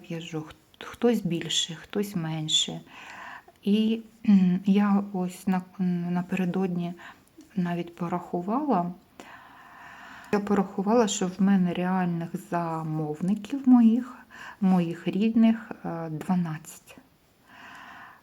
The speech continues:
Е, дванадцять людей, які активно носять те, що я в'яжу.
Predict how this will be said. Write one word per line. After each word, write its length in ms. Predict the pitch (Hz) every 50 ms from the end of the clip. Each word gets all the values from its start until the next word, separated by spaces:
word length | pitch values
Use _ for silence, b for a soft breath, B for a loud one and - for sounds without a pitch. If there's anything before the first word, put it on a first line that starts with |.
| _ - -
Е, 360 | 185 180 180 175 175 175 170
дванадцять 840 | 165 170 - 180 190 196 196 208 220 214 208 202 - 190 180 -
людей, 400 | 180 175 170 175 226 254 269 226
які 440 | 202 196 180 180 - - 190 185 - -
активно 920 | 202 202 - - - - 202 190 180 170 165 - 185 185 208 226 247 269 269 - - - _ _ _ _ _ _ _ -
носять 840 | 190 180 180 180 170 165 160 165 - - - 226 247 240 - - 233 - _ _ _ _ _ _ _ _ _ _ _
те, 140 | - 208 208
що 180 | 202 - - 196
я 220 | 180 180 180 180 180 -
в'яжу. 340 | 170 170 175 180 175 170